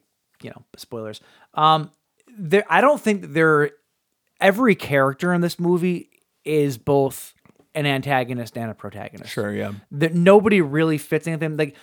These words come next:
Speaker 1: a lot of the, um, c-, because I too wanted to see what a lot of other people said about this movie, um,
Speaker 2: Mm-hmm.
Speaker 1: and critically at least,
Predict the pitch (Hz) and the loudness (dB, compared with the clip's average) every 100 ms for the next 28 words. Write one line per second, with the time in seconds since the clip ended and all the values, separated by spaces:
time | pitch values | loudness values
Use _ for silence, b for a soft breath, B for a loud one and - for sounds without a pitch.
0 | b b 156 160 180 196 156 170 160 156 | b b 2 4 4 2 0 -2 0 -4
1 | 160 - 131 120 113 110 _ - 170 151 | -6 -4 0 0 -2 -6 _ -6 -4 0
2 | 190 170 180 - 175 143 131 127 131 127 | 0 2 2 2 2 2 0 -2 -6 -4
3 | 120 117 113 117 127 120 120 117 123 120 | -2 -2 -4 -8 -10 -10 -8 -6 -8 -10
4 | 120 131 123 131 - b b b - 143 | -10 -6 -4 -4 -8 b b b -2 0
5 | 135 135 110 - 151 147 127 - - 254 | 2 0 -6 -8 -4 -4 -6 -10 -2 0
6 | 233 139 123 113 113 113 - - | 0 -4 -8 -8 -14 -18 -18 -20